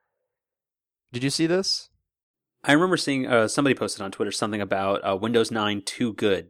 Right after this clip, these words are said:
Speaker 2: that they just had to skip it and, and move on, something like that.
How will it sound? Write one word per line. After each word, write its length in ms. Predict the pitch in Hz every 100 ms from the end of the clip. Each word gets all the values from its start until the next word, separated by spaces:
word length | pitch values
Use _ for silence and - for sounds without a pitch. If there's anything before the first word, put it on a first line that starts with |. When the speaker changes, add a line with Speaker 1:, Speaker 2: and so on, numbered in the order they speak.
| -
Speaker 2:
that 120 | 98
they 140 | 98
just 160 | 98 -
had 160 | 101 95
to 340 | 92 95 95
skip 360 | - - 113 101
it 140 | 95
and, 220 | - 98 -
and 200 | 101 95
move 160 | 95 92
on, 180 | 90
something 240 | - 139 104
like 160 | 95
that. 220 | - 76